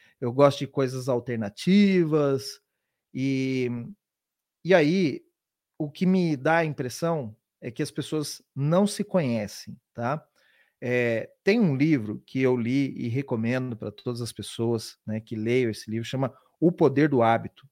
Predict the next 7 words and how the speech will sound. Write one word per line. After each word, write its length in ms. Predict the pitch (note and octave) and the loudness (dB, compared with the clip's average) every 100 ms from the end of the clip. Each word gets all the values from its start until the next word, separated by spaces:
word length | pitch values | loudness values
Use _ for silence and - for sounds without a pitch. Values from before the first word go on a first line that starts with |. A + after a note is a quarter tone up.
| - | -6
Talvez 340 | A#2 A#2+ C#3+ | -4 -2 -2
você 280 | D#3 - D#3 | -4 -4 -2
já 140 | D#3+ | -2
tenha 400 | E3+ - D#3+ D#3+ | -2 0 2 2
visto 340 | G#2 B2 - A#2 | 0 -4 -6 -10
esse 200 | - A2 | -10 -6
livro. 380 | G#2 B2 C3 | -2 -2 -4